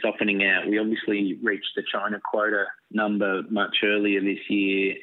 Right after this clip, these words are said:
and, you know, there's some decline in sales into there. Is export sort of prices in line or disconnected with what we're seeing in the domestic economy?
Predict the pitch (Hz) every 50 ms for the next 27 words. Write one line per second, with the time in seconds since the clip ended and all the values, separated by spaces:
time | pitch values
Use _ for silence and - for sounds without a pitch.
0 | 101 101 101 98 98 98 95 95 95 92 - - - _ - 101 95 92 90 90
1 | 95 92 - - 110 101 95 92 - - - - 98 98 101 101 92 92 95 -
2 | - 98 95 98 98 101 104 107 101 92 - 87 95 98 101 104 107 101 - 135
3 | 135 - - - - 151 135 127 120 - _ _ - 127 117 110 98 - - -
4 | - 113 110 113 113 110 - - 117 107 104 101 101 104 - - - _ _ _
5 | 117 117 113 110 101 104 104 107 110 113 120 131 131 117 104 98 107 107 104 -
6 | - 110 98 98 - - - 110 101 104 104 101 98 95 92 - - 104 92 -
7 | 98 101 - - - 98 98 98 95 92 95 95 87 - - 104 98 95 95 -
8 | - 92 95 95 87 - - - - - - _ _ _ _ - - - - -
9 | 90 85 85 85 85 -